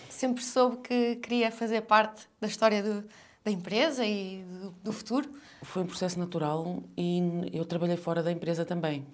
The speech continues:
Speaker 1: Ah,
Speaker 2: Eh,
Speaker 1: ok.
Speaker 2: até
Speaker 1: Então,
Speaker 2: porque
Speaker 1: como é que,
Speaker 2: se,
Speaker 1: como é que foi
Speaker 2: enquanto,
Speaker 1: isso?
Speaker 2: enquanto pessoa, sentia necessidade de provar que era capaz de viver a, a, com o meu salário como qualquer outra pessoa normal e não por estar, por ter uma, ser de uma família empresária.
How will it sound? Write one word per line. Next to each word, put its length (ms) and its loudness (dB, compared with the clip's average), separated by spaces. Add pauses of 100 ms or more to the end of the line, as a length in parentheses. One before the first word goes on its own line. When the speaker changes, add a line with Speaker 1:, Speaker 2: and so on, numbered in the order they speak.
(180)
Speaker 1:
Ah, 260 -4
Speaker 2:
Eh, 80 -8
Speaker 1:
ok. 100 -10
Speaker 2:
até 120 -6
Speaker 1:
Então, 180 -6
Speaker 2:
porque 180 0
Speaker 1:
como 160 4
é 60 2
que, 200 -2
Speaker 2:
se, 120 -4
Speaker 1:
como 140 4
é 80 8
que 100 0
foi 140 6
Speaker 2:
enquanto, 320 6
Speaker 1:
isso? 100 8
Speaker 2:
enquanto 400 2
pessoa, 380 4
sentia 280 0
necessidade 540 0
de 80 -8
provar 400 0
que 80 0
era 100 4
capaz 380 0
de 140 -8
viver 520 2 (360)
a, 840 0
a, 40 -12
com 160 -2
o 20 4
meu 140 2
salário 540 2
como 280 -2
qualquer 340 -2 (260)
outra 340 -2
pessoa 240 -6
normal 460 -4 (240)
e 100 -2
não 220 4
por 200 -2
estar, 580 -2
por 120 -16
ter 160 0
uma, 320 -2
ser 460 -6 (320)
de 80 -6
uma 80 0
família 320 2
empresária. 480 0